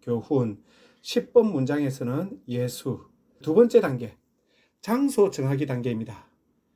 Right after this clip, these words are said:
순서를 잘 떠올릴 수 있는 여러 개의 장소를 이제 준비해야 됩니다. 저는 신체 부위를 장소로 이용하겠습니다. 총 열다섯 개의 신체 부위가 이렇게 준비되어 있습니다.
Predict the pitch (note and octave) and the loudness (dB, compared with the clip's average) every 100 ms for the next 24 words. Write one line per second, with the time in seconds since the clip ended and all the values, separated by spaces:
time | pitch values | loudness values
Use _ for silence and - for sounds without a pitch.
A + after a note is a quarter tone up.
0 | _ _ _ - A#3 G#3+ C4+ A#3 C#3 C3 | _ _ _ 0 2 4 4 4 4 0
1 | D3+ F#3+ G3+ G#3 A3+ C4 G3 - C3 B2 | -2 -4 0 2 4 2 -2 -2 -4 -2
2 | C#3 A2+ A#2+ D#3 F#3 G#3 C#3+ E3 F#3 _ | -2 0 2 2 2 2 2 0 -4 _
3 | - F3+ G3+ D#3+ C#3 B2 A#2+ A#2+ - C3+ | -8 -6 -4 -2 0 0 -2 -6 -4 -2
4 | D#3 D3+ G3 C#3+ A2+ A2+ - - A#3 D3+ | -2 2 2 2 -2 -6 -6 2 4 4
5 | B2+ A2 - - - C#4+ - E3+ C#3+ C3 | 0 -4 -10 -6 2 4 4 0 0 0
6 | C#3 C3 D#3 E3 C3+ A#2+ C3 C#3 A#2+ - | 0 0 -6 -6 -4 -2 0 0 -2 -4
7 | A#2 A2 - - C4+ B3 C#3 C#3 A3 A#3 | -8 -10 -16 0 2 4 4 2 2 0
8 | A#3+ G#3 F#3+ E3+ D#3 - G#3+ - D#3+ C3+ | -2 -6 -4 -2 -2 -2 -6 -6 -4 -2
9 | C3+ C#3+ C3+ C3 F#3 - _ _ - E3 | 2 2 2 0 -4 -12 _ _ -8 -6
10 | F3+ D#3+ C3+ B2+ B2+ - _ _ _ - | -2 2 4 4 2 -4 _ _ _ -8
11 | D3 F3+ C#3 C3+ C3+ B2+ | -4 0 0 0 -4 -6